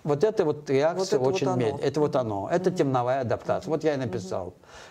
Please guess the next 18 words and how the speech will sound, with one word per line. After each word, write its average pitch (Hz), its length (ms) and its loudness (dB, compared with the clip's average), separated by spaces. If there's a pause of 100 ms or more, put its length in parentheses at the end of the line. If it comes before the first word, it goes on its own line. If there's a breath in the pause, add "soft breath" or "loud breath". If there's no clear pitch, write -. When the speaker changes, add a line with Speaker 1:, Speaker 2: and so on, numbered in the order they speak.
(220 loud breath)
Speaker 1:
Одиннадцать 139 600 0
цис 202 220 0
вставляется 135 600 0
в - 20 -4
белок, 160 420 0
темновая 117 460 0
адаптация. 185 600 -8
Speaker 2:
Мгм. - 500 -6
Speaker 1:
Медленный, 131 720 0 (240 soft breath)
Speaker 2:
Мгм. 180 380 -12 (260)
Speaker 1:
мучительный 160 640 2
процесс 143 580 -2
с - 80 -12
точки 143 300 -2
зрения 127 460 0 (380)
биохимии. 117 880 -4 (100)
Speaker 2:
Мгм. 175 400 -16
Speaker 1:
Мучительный. 139 560 -8